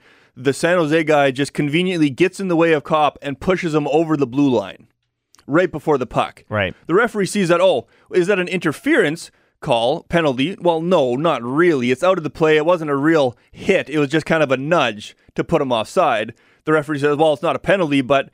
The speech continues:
Speaker 1: you can't really do that, so I'm not gonna call the offside," and they went in onside. Had that play been reviewed, you would have seen Copp went over the line, the puck crossed half a second later, "Oh, offside," technically, due to the, the rule,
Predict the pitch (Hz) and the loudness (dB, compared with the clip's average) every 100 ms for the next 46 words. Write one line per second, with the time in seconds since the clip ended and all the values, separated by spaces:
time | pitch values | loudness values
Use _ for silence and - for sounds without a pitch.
0 | _ - 196 190 180 165 143 131 196 156 | _ -10 -4 -2 0 2 0 0 2 2
1 | 139 135 170 165 156 143 - 156 135 131 | 0 0 -2 0 -2 -4 -2 -2 2 0
2 | 113 247 220 160 151 151 143 151 135 127 | 0 0 2 2 0 0 2 0 0 -2
3 | 120 196 135 85 _ _ _ _ _ _ | 0 0 0 -4 _ _ _ _ _ _
4 | _ _ _ _ _ _ - _ - 277 | _ _ _ _ _ _ -20 _ -2 0
5 | 233 - 202 165 180 151 123 208 214 110 | 0 0 0 2 0 0 -2 0 0 0
6 | 110 - _ _ _ - 175 170 143 - | -4 -12 _ _ _ -2 2 2 0 -2
7 | 277 214 151 143 _ _ _ - 180 170 | 0 2 2 -2 _ _ _ 0 0 2
8 | 151 143 131 147 214 226 220 _ - 151 | 0 2 2 2 2 0 -4 _ -4 -4
9 | - 165 - 165 147 - 151 139 139 151 | 0 -2 0 0 0 0 -2 -2 -2 -2
10 | 135 139 196 196 180 190 - 151 135 - | -2 0 0 0 0 -2 -2 -4 -4 0
11 | 180 156 123 _ - 175 180 160 131 120 | 2 2 -4 _ -4 -2 -2 -4 -6 -4
12 | 98 110 _ _ _ - 135 127 110 123 | -4 -4 _ _ _ -2 -2 -2 -2 0
13 | 117 - - 113 117 113 233 185 127 131 | 0 -4 -18 -4 -2 0 2 2 0 -4